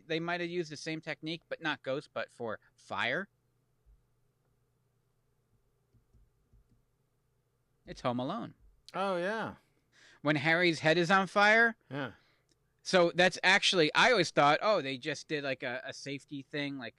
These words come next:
Speaker 1: uh, you know, a, a
Speaker 2: Stunt
Speaker 1: scalp
Speaker 2: double. Yeah,
Speaker 1: protection
Speaker 2: yeah, yeah,
Speaker 1: gel
Speaker 2: yeah.
Speaker 1: and light his hair on fire. No, that's actually,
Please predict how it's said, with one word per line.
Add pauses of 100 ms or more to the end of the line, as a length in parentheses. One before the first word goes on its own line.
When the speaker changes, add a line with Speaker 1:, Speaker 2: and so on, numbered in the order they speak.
Speaker 1:
uh,
you
know, (200)
a,
a
Speaker 2:
Stunt
Speaker 1:
scalp
Speaker 2:
double.
Yeah,
Speaker 1:
protection
Speaker 2:
yeah,
yeah,
Speaker 1:
gel
Speaker 2:
yeah.
Speaker 1:
and
light
his
hair
on
fire. (680)
No,
that's (100)
actually,